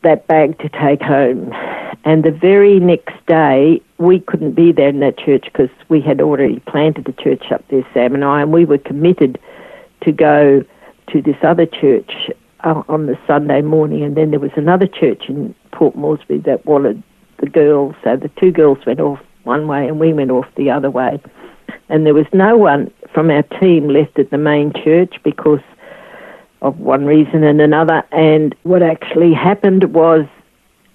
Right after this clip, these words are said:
five families that had never been in church before turned up on the Sunday morning at church to see these white people that had given their children these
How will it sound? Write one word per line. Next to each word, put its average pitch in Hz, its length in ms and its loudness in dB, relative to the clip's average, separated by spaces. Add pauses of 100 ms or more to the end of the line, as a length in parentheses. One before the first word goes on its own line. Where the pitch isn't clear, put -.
(400)
five 202 520 4 (180)
families 160 580 0 (1080)
that 160 160 2
had 151 160 0
never 165 280 2
been 160 380 2
in 147 220 -4
church - 460 -2
before 139 560 0 (600)
turned 175 300 2
up 139 220 0
on 143 140 2
the 131 100 0 (120)
Sunday 156 340 2
morning 143 400 0
at - 140 -6
church - 520 0 (960)
to 143 140 2 (160)
see 170 140 4
these 135 260 2 (120)
white 135 340 0
people 127 380 -4
that 123 180 -4
had 139 200 -4
given 139 300 0
their 127 140 0
children 127 580 -4
these - 240 -10